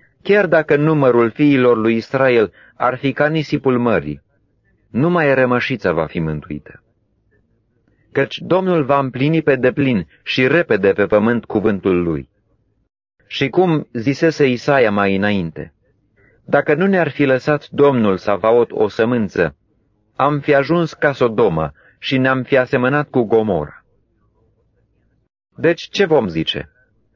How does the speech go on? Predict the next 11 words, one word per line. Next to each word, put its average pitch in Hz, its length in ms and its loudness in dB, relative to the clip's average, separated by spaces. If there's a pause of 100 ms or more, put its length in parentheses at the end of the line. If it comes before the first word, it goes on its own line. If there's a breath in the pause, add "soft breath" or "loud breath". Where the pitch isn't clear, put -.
(280)
Neamurile 160 680 2
care 131 220 2
nu 151 180 0
umblau 127 340 2
după 117 240 0
neprihănire 107 840 0 (340 soft breath)
au 131 160 2
căpătat 147 480 0
neprihănirea, 113 760 0
și - 240 -4
anume 127 540 -2